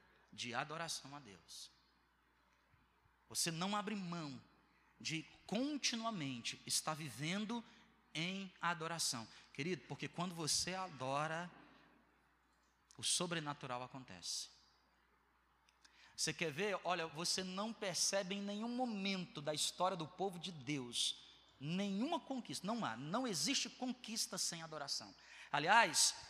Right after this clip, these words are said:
a adoração é tão importante que até o inimigo usa. Quando Nabucodonosor resolveu construir a sua estátua,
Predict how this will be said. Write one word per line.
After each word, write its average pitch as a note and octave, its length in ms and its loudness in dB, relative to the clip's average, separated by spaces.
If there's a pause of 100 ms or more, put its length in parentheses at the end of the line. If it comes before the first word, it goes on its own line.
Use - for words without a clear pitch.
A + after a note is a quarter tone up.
(140)
a E3+ 80 10
adoração G3+ 500 8
é F#3+ 60 6 (280)
tão E4 180 10
importante A#3 640 4
que - 80 2
até G3 220 4
o A#3+ 80 0
inimigo G#3+ 400 -2
usa. C#3 300 -2 (2250)
Quando G#3+ 580 6 (2500)
Nabucodonosor G3 1080 6
resolveu G3+ 540 2
construir F#3+ 520 0
a E3 40 2
sua D#3 240 2
estátua, D3 560 2